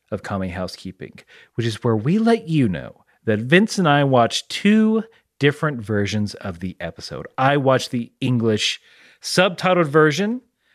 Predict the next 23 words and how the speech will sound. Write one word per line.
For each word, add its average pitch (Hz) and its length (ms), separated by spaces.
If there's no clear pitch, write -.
with 104 120
the 104 120
original 127 320
Japanese 127 640
language, 110 440
uh, 110 60
and 113 220
Vince 156 300
watches 135 300
the 127 120
English 135 420
dub 127 440
version. 95 640
And 147 240
we 160 160
do 202 340
this - 520
because 185 840
that's 160 280
just 160 240
what 135 300
we 117 220
do. 82 560